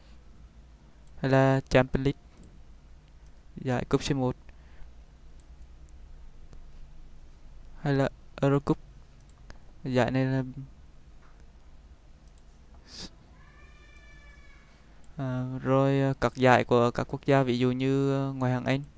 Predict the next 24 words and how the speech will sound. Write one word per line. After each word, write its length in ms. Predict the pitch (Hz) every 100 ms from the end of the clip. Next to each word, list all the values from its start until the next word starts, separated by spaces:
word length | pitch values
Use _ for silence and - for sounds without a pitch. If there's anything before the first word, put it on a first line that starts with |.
| - - - - -
là 180 | 135 127
ở 180 | - 123
England, 360 | 147 135 135 135 147 147
Barclays 540 | 127 135 135 131 139 - - - - - -
hay 180 | 139 131
giải 300 | 131 - -
F 80 | -
A. 240 | 139 160 - - - - - - - - - - - - - - - - - - - - 151
À, 180 | 135
giải 220 | 127 127 101
của 120 | 131
Đức, 180 | 143 - - - - -
ví 140 | 123
dụ 180 | 123 127
như 140 | 127 131
Bundesliga, 800 | 135 135 123 127 131 135 131 156 - - - - - - - -
giải 100 | -
của 120 | - 131
Pháp 320 | - 117 143
như 100 | 139
Ligue 220 | 131 -
một, 240 | 127 127 - - - - - - - - - - - - - - -
giải 220 | 131 117
của 540 | - 127 123 123 123